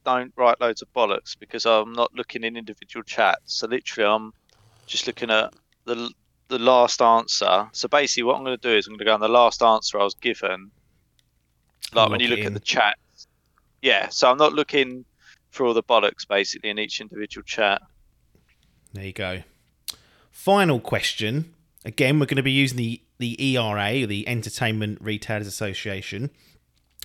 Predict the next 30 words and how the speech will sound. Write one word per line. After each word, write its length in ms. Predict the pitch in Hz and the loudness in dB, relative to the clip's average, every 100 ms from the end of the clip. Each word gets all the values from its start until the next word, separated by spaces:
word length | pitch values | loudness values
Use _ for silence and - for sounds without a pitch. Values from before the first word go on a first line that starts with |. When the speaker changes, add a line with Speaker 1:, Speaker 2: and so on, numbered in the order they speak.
| - | -8
Speaker 2:
According 340 | - 185 165 | 4 6 6
to 100 | 147 | 4
some 180 | 147 131 | 0 -2
data, 420 | 110 165 185 - 127 | 4 6 6 2 -8
according 420 | - - 175 143 | -6 0 2 2
to 40 | |
the 100 | 131 | 0
data 320 | 151 156 151 127 | 4 4 4 2
they 140 | 120 | 2
released, 720 | 117 143 117 107 - - - _ _ - _ _ - | 2 0 -2 -2 -8 -12 -14 _ _ -20 _ _ -8
how 460 | - 165 175 160 - | 0 4 4 2 0
many 380 | 147 147 143 131 | 0 0 0 -2
copies 800 | - 165 - 76 92 120 - - _ _ _ - | -2 -2 -2 -6 -8 -10 -12 -16 _ _ _ 0
did 320 | 107 143 - _ _ _ _ | 2 2 -2 _ _ _ _
fifa 460 | - - 139 - 117 | -10 -2 -2 -2 -8
twenty-one 640 | - 123 107 120 123 120 | -4 -6 -4 -6 -4 -4
sell 400 | 107 - 104 104 | -4 -4 -2 -2
in 220 | - 113 107 | -4 -6 -6
the 80 | 104 | -6
U 200 | 104 98 | -6 -8
K? 460 | 101 87 87 95 _ _ _ _ _ _ _ | -8 -8 -10 -12 _ _ _ _ _ _ _
So 120 | - | -14
we 60 | 95 | -10
want 120 | 101 | -8
a 40 | 101 | -6
number 420 | 120 113 101 90 | -4 -4 -4 -8
here. 400 | 95 92 101 107 _ _ _ _ _ | -8 -8 -8 -10 _ _ _ _ _
U 160 | 120 135 | -12 -10
K 260 | - 113 | -4 -2
only. 560 | 104 95 90 90 120 | -2 -4 -6 -6 -8